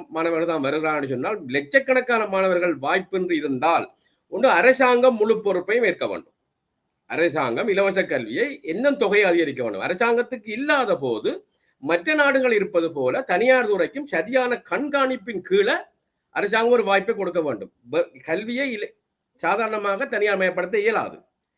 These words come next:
ஏன்னா இலங்கையை சுற்றியுள்ள நாடுகள் இந்தியாவா இருக்கலாம், பங்களாதேஷா இருக்கலாம், பாகிஸ்தானா இருக்கலாம், மலேசியா, சிங்கப்பூர், இந்தோனேஷியா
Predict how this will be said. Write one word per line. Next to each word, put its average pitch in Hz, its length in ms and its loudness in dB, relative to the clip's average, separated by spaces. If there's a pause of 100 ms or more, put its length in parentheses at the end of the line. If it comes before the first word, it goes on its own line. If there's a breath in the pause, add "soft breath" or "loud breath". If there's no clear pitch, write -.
(260)
ஏன்னா 170 140 0
இலங்கையை 190 320 2
சுற்றியுள்ள 190 400 0
நாடுகள் 151 440 -4 (180)
இந்தியாவா 160 440 -4
இருக்கலாம், 143 500 -4
பங்களாதேஷா 151 480 -4
இருக்கலாம், 143 400 -6
பாகிஸ்தானா 156 520 -4
இருக்கலாம், 135 460 -6
மலேசியா, 147 580 -2
சிங்கப்பூர், 151 640 -2
இந்தோனேஷியா 151 640 -2